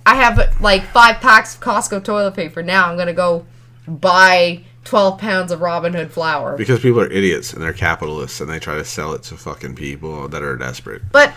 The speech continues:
Speaker 1: anyways.
Speaker 2: Like, seriously, we really gotta get into this bullshit?
Speaker 1: No, but anyways, as I was saying, it's like, I find people are just being, they're being more cunt-, cuntish to each other.
Speaker 2: That's great. I don't really care about getting into this whole covid nineteen bullshit.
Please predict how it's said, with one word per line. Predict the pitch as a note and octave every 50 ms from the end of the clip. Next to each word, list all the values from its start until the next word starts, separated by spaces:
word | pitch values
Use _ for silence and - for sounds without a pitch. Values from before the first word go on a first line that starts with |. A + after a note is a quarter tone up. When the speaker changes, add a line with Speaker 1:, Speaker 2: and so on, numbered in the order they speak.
| - -
Speaker 1:
anyways. | E4 F4+ F#4 E4+ C#4+ B3 A3 A3 G#2+ G2 -
Speaker 2:
Like, | - -
seriously, | - - D3 B2 G2 F2 E2 - D2+ D2 D2 - E2
we | F#2+ G2
really | G2 G#2 A2+ G#2+ G#2+
gotta | A2+ A2+ G#2+
get | G#2+ G#2+
into | A2 A2 G#2+
this | G#2 A2 A2
bullshit? | G#2 G#2+ G#2+ A2 G#2 - A#2+ A2 A2
Speaker 1:
No, | - - G#3+ F#3
but | E3+ - A3+ A#3+
anyways, | C#4 C4+ B3 A3 G#3+ G#3+ G3+
as | G#3 A3
I | G3+
was | G3 G3
saying, | - B3+ A3 G3 F#3
it's | F#3 F#3 -
like, | B3 A3 A3+ G#3+ - - - - - - - - -
I | - G#3+ A#3 A#3
find | - C4 A#3+ A#3+ A#3+
people | B3 B3+ A#3+ G3+ A3 G#3+
are | G3+
just | F#3+ G#3 G#3 -
being, | - A#3+ A#3+ A3+ A#3+ A3+ - - - - - - - - -
they're | - A3
being | A3 G#4 D5 C#5+ C#5 B4+
more | A#4 A4
cunt-, | - - - C#4+ C4+ D4 C4+ - - -
cuntish | - - - B3+ D#4+ - A#3 G3 - - -
to | - G#3 E3+ D3+
each | D3+ D3+ D3 - -
other. | C#3+ C#3 - B2+ C#3 D#3 - - - - -
Speaker 2:
That's | - F#2+ A2 A#2 A#2 -
great. | - B2 A#2+ G#2 D#2+ E2 E2+ D2 - - - - -
I | E2+ F2+ F#2
don't | F#2+ G2+ F#2+ C#2 - - - - - -
really | F2+ F2+ F2+ E2+ E2+ E2 D#2+
care | - - G2+ F#2 F2 F2 E2 E2 D#2+ E2 E2 E2 - -
about | C#2+ D#2+ E2+ E2 E2 D#2+ E2 D2 C2
getting | E2+ E2+ D#2+ D#2+ D#2+
into | D#2+ D#2 D#2 - F2+
this | D2+ D#2+ D#2 D2 -
whole | - F2 E2 E2 D#2+ D2+ C#2 C#2
covid | - - E2+ E2 D#2 D#2+ C#2+
nineteen | D#2 D#2+ D#2+ D#2 C2+ - F2 E2+ D#2 D2
bullshit. | D2+ D#2 D2 D#2+ E2 - - C2+ C#2 D2 D2 C2+ A#1+